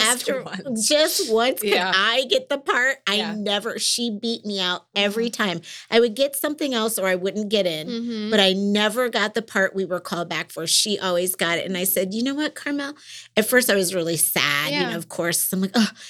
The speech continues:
Speaker 1: I'm like, "Actually, this is really good for your ego,
Speaker 2: Mm-hmm.
Speaker 1: actually. It's really good for you to decide, like,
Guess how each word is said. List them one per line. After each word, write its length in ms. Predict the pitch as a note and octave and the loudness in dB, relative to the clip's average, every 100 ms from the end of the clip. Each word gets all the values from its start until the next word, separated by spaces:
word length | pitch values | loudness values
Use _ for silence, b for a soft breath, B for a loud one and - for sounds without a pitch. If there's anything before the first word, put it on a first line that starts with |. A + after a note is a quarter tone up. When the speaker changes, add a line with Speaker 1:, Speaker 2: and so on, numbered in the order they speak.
| B B | B B
Speaker 1:
I'm 40 | A3+ | 0
like, 200 | A#3 - | 0 2
"Actually, 360 | A#3 B3 - C#4+ | 0 2 2 0
this 140 | C4 B3+ | 0 0
is 140 | A#3+ | 0
really 240 | B3+ B3+ | 0 0
good 400 | G3+ D#3 G#3 A3 G#3+ | 0 2 4 4 2
for 120 | G#3+ | -4
your 220 | F3+ D#3+ E3+ | -4 -6 -4
ego, 260 | E3 D#3 | -6 -4
Speaker 2:
Mm-hmm. 220 | D3+ F#2+ E3 | -6 -6 -6
Speaker 1:
actually. 360 | F3 G#3 E3+ | -4 -4 -4
It's 160 | E3 G3+ | -4 0
really 240 | G#3+ A3+ | 0 0
good 340 | F3 G#3 A3 G#3+ | 0 4 4 2
for 180 | - | -4
you 200 | G3 G3 | -6 -4
to 80 | F#3 | -4
decide, 720 | E3 F3+ G3 G3+ F#3+ F3 E3+ D#3+ | -4 -4 -4 0 2 2 0 -4
like, 320 | E3+ E3 | -6 -6